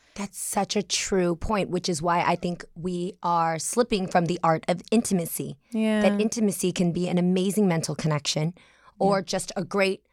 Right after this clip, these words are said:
Speaker 1: cuddle session. It doesn't always have to be intercourse.
Speaker 2: Well, with,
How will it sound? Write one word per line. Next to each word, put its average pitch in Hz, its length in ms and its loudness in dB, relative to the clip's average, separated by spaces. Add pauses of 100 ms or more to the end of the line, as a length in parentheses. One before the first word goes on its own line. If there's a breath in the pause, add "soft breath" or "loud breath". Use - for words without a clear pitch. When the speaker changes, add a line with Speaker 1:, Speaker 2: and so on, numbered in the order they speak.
(640)
Speaker 1:
cuddle 190 320 2
session. 190 720 0
It 180 100 0
doesn't 208 300 2
always 185 280 2
have 180 140 0
to 160 80 -10
be 180 120 -6
intercourse. 208 540 -4
Speaker 2:
Well, 202 140 4
with, 208 220 -2